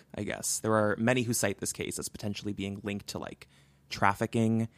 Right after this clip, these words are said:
It could have been a misconduct cover-up, or it could have even been as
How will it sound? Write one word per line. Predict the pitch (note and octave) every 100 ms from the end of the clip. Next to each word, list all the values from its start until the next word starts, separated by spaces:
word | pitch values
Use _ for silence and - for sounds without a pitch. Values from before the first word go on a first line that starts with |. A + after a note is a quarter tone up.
| _ - _ _
It | A2+
could | - G#2
have | F#2+
been | G2+
a | F#2+
misconduct | - - A#2 A#2+ B2 -
cover-up, | B2 A#2+ A#2 -
or | A2+ F#3 D3+
it | G#2+
could | - B2+
have | A#2
even | A2+
been | G2+ G#2 G#2 -
as | G#2 G2+ F#2+